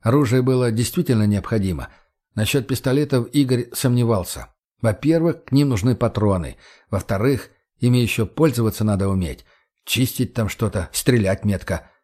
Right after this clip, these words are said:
Да и шума от них на весь город себя обозначить можно.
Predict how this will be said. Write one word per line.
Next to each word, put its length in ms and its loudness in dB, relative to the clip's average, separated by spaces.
Да 120 -2
и 80 0
шума 340 0
от 140 -6
них 380 0
на 120 0
весь 200 0
город 320 0
себя 260 2
обозначить 580 0
можно. 400 -6